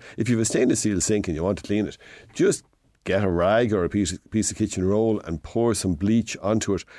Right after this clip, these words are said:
and just rub it all around the sink without washing it off and leave it for a few hours, and it'll be absolutely spotless, um, after a couple of hours.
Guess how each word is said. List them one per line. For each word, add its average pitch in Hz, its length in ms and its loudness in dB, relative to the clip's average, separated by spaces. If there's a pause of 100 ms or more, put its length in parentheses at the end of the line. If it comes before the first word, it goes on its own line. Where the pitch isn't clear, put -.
(140)
and 98 140 -2
just 139 180 2
rub 127 320 4
it 107 80 2
all 135 480 4
around 120 420 2
the 95 80 -2
sink 107 300 0
without 113 480 2
washing 98 300 -2
it 87 100 0
off 82 260 -2 (280)
and 92 180 0
leave 107 200 2
it 90 40 -4
for - 160 -4
a 87 40 -2
few 98 220 0
hours, 95 360 0 (320)
and 90 160 -2
it'll 85 180 -6
be 92 180 -2 (120)
absolutely 90 680 -4
spotless, - 800 -4 (200)
um, 73 280 -6
after 80 260 -10
a - 40 -12
couple 76 180 -12
of 76 80 -8
hours. 67 360 -4